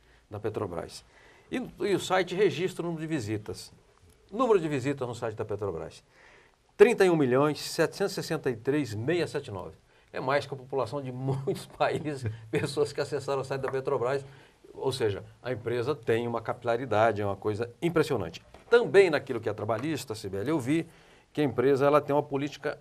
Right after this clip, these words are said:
muito acima da média do que as empresas praticam para os trabalhadores. Ela tem, ela oferece plano de saúde, médico, odontológico, psicoterápico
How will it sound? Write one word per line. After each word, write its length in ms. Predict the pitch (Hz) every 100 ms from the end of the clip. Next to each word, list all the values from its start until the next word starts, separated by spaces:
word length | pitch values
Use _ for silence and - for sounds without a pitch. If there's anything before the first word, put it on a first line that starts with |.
| _ _ _
muito 400 | 113 120 185 -
acima 400 | 160 - - 185
da 120 | 123 110
média 360 | 127 131 107
do 120 | 104
que 60 | 110
as 80 | 113
empresas 420 | 107 113 117 113
praticam 600 | 139 127 - 131 139 135 - - - -
para 180 | 120 127
os 280 | 123 -
trabalhadores. 720 | - 127 131 127 101 90 82 - -
Ela 180 | 127 139
tem, 380 | 135 117 101 95 - -
ela 140 | 104 120
oferece 520 | - 117 101 - - - - - _ - _ _ _ -
plano 140 | 175 175
de 80 |
saúde, 420 | - 160 135 107 98
médico, 640 | 107 143 175 175 143 156
odontológico, 840 | 143 143 127 113 127 151 143 - - _ _ _ _ _ _
psicoterápico 1200 | 185 165 - 180 - - 139 127 143 135 - -